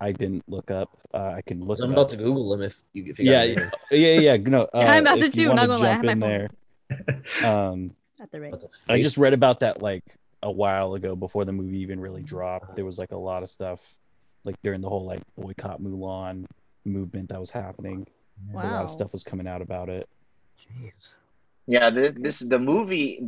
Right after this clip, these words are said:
Speaker 5: you know, even before it came out, was mired in a lot of controversy. We don't have to go over it here, but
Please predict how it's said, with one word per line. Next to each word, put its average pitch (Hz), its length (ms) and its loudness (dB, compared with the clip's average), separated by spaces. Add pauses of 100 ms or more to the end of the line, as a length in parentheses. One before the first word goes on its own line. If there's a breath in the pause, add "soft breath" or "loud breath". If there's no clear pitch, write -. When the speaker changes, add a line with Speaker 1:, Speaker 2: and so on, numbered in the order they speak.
Speaker 5:
you 120 160 0
know, 117 60 2
even 123 200 2
before 113 360 2
it 117 60 -6
came 101 240 -6
out, 95 160 -2
was 95 160 -8
mired 98 440 0
in 92 80 -6
a 87 60 -14
lot 95 180 -8
of - 120 -14
controversy. 95 720 -8
We 123 80 4
don't 143 100 6
have 131 140 2
to 110 100 0
go 101 140 2
over 95 260 -4
it 92 120 -10
here, 95 380 -6
but 110 160 -6